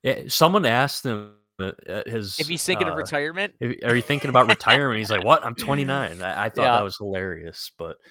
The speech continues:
Speaker 1: I think
Speaker 2: Uh,
Speaker 1: Girgensons is gonna be a lifer. He, I don't think he's going anywhere. And, uh, Walt at, uh, Sabermetrics pointed this out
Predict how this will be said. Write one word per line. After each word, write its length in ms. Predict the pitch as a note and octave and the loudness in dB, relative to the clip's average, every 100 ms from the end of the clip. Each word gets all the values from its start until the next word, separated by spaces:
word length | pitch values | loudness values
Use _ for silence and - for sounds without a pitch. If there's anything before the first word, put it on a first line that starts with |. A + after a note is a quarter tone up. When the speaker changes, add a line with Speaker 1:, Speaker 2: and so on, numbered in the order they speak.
| _ - | _ 0
Speaker 1:
I 140 | A#2+ D3+ | 4 4
think 200 | F3+ A#2+ | 2 0
Speaker 2:
Uh, 60 | |
Speaker 1:
Girgensons 640 | B2 B2+ - G#2+ A#2 G#2 G#2 - _ _ _ _ - | 2 2 2 0 -2 -8 -10 -14 _ _ _ _ -12
is 140 | G#2 | -8
gonna 220 | A#2 A#2 | -6 -6
be 120 | G#2+ | -2
a 60 | G#2 | -4
lifer. 520 | F#2 F2 F2+ E2+ D#2 - | 0 -2 -2 -8 -8 -8
He, 100 | - | -2
I 80 | A2+ | 0
don't 160 | B2 | -2
think 160 | A#2+ A#2 | -4 -8
he's 140 | A2 | -6
going 260 | G2 G2 E2+ | -4 -4 -4
anywhere. 460 | E2 D#2+ D#2+ D#2+ - _ _ _ _ | -8 -10 -12 -14 -16 _ _ _ _
And, 320 | F#2 F#2 F2 E2 _ _ _ _ _ _ A#2 | -12 -10 -12 -18 _ _ _ _ _ _ -4
uh, 180 | A#2 D#2+ G#2 | -2 -2 4
Walt 400 | B2 A2 - _ _ - | 6 6 2 _ _ -10
at, 260 | A2+ G#2+ A2+ | -6 -4 -4
uh, 400 | G#2 F#2+ F2 F2+ _ - | -4 -2 -4 -8 _ -8
Sabermetrics 800 | - A2 G2 F#2+ F#2 - F2 - | -2 -2 -2 -4 -6 -6 -8 -10
pointed 300 | - G#2 G2+ | -4 -4 -2
this 220 | F#2 - | -6 -4
out 300 | G#2 F#2 F2+ | 0 0 -2